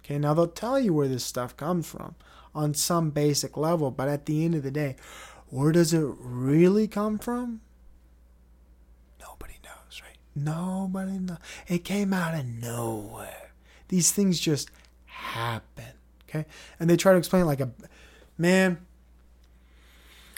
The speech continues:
So right when covid happened, it was a bat. You know what's funny? Now,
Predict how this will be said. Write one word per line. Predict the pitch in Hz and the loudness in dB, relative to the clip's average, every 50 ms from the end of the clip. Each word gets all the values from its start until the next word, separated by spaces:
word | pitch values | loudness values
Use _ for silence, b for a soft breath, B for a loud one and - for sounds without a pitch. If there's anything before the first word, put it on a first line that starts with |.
| B B B B B B B B B B B B B B _ - | B B B B B B B B B B B B B B _ -12
So | - - 160 147 143 | -4 0 2 4 4
right | 135 127 123 131 147 165 202 220 | 2 0 0 2 4 6 6 4
when | 269 226 208 202 190 185 170 165 - - - - - - - _ - - - - - - | 4 2 2 2 2 0 -2 -6 -10 -20 -20 -20 -20 -20 -20 _ -20 -20 -20 -20 -10 0
covid | - 170 156 143 147 143 | 4 6 6 8 6 6
happened, | 143 143 139 - 147 147 | 4 2 2 0 0 0
it | 151 | 0
was | 151 147 139 | 0 -2 -2
a | 135 | -4
bat. | 123 - 131 113 104 - - - _ - - | -4 -4 -4 -4 -4 -6 -12 -18 _ -20 -18
You | 302 330 269 165 165 190 | -14 -6 0 2 4 4
know | 208 240 254 | 4 4 2
what's | 254 262 262 254 - | 4 2 2 2 2
funny? | - - - - 160 165 180 196 208 208 196 - - - - - - | -2 -4 -2 -2 0 0 2 0 -2 -4 -6 -8 -16 -20 -20 -14 -6
Now, | 165 151 151 151 151 151 147 147 143 139 - | -2 2 2 4 4 4 2 2 0 -2 -6